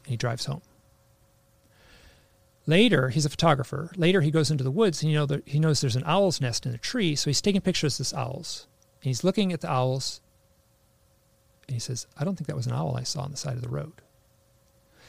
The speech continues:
So he went through hypnotic regression to try to figure out what he actually saw. And he said that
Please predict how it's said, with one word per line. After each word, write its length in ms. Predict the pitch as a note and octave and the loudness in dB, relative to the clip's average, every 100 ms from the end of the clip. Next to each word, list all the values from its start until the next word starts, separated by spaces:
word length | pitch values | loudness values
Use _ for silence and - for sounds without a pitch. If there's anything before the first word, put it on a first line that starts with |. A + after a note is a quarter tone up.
| - - | -20 -16
So 160 | - F3 | -2 4
he 60 | D#3+ | 6
went 240 | F3 G3+ | 6 4
through 140 | G#3+ | 2
hypnotic 500 | E3 E3+ C3+ C#3 C#3+ | 2 2 2 2 0
regression 440 | C3+ B2 A#2+ - E3+ | -2 -2 -4 -6 -10
to 80 | - | -6
try 120 | C3+ | -4
to 60 | A#2+ | -2
figure 220 | C3+ B2 | -2 -2
out 80 | B2+ | -2
what 160 | C3 | -4
he 120 | - C3 | -4 -6
actually 260 | - C#3 | -8 -8
saw. 300 | - D#3 - - _ _ _ _ _ _ _ _ _ _ _ - | -8 -8 -12 -18 _ _ _ _ _ _ _ _ _ _ _ 0
And 160 | C#3+ | 0
he 500 | A#2+ G3+ G#3+ G#3+ G#3+ | 2 2 4 4 2
said 600 | - - E3 D3 C#3+ D3 - | 0 2 4 6 4 0 -8
that 320 | - B2+ - | -4 -4 -4